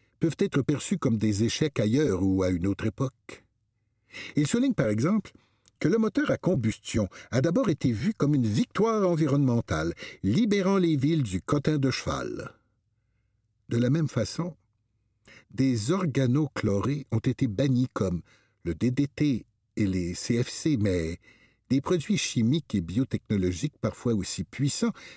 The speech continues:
mais aux effets imparfaitement connus, ont été mis au point, fait-il remarquer. Les pluies acides dans l'est de l'Amérique et en Europe ont été contrôlées, mais une partie de la sidérurgie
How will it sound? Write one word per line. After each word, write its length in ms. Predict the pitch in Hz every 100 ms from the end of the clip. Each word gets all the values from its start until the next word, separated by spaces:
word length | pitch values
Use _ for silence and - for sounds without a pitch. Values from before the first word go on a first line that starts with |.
| -
mais 220 | 131 104 -
aux 120 | 135
effets 400 | 127 113 - 135 -
imparfaitement 640 | 127 - 147 - - 107
connus, 420 | 98 151 143 170 196 _ _ _ -
ont 100 | 151
été 280 | 170 -
mis 180 | 127 151
au 120 | 95
point, 260 | 73 - 71 - _ _ _ _ _
fait-il 320 | - 90 85 78
remarquer. 480 | 76 69 - - - _ _ _ _ _ _ _ _ _ _ - -
Les 100 | 170
pluies 300 | - 254 135
acides 400 | 123 - 156 - - - -
dans 140 | 131
l'est 340 | 120 147 - 107
de 140 | 95
l'Amérique 520 | 98 92 98 107 139
et 80 | 104
en 80 | 92
Europe 340 | 120 127 156 - - 135
ont 80 |
été 240 | 139 151 196
contrôlées, 580 | - 160 - 202 294 147
mais 400 | 110 98 85 - - _ - -
une 160 | 135 123
partie 540 | - 151 - - 233
de 100 | 104
la 180 | 90 90
sidérurgie 920 | - - 131 117 104 101 98 101 185